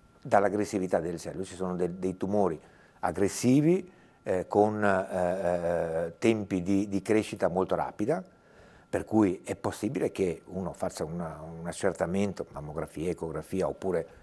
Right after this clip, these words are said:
una visita. Ehm, a volte si sente dire: "Ma sono stato dal mio ginecologo e mi ha visitato, non c'era niente, adesso sono partita quattro mesi, mi sento questo". Eh, purtroppo è possibile, questo è possibile.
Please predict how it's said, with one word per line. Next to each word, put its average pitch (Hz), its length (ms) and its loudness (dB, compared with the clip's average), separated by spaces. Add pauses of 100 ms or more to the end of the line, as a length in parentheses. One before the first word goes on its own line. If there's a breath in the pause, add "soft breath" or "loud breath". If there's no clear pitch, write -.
(100)
una 98 200 2
visita. 92 480 2 (440 soft breath)
Ehm, 73 440 -10
a 76 100 -6
volte 80 240 -4
si 80 80 -10
sente 85 220 -4
dire: 95 160 2
"Ma 104 140 -2
sono - 140 -8
stato 98 220 0
dal 95 100 2
mio 98 120 -2
ginecologo 98 960 4
e 92 340 4
mi 95 100 0
ha 92 60 4
visitato, 98 500 2
non 95 120 -4
c'era 95 200 0
niente, 98 380 0
adesso 95 300 0
sono 95 100 0
partita 90 340 -2
quattro 120 240 4
mesi, 107 240 2
mi 98 140 -2
sento 95 320 -2
questo". 85 260 -4 (360 loud breath)
Eh, 101 120 -4
purtroppo 90 440 -6
è - 20 -8
possibile, 80 540 -10 (100)
questo 85 220 -10
è - 20 -16
possibile. - 440 -14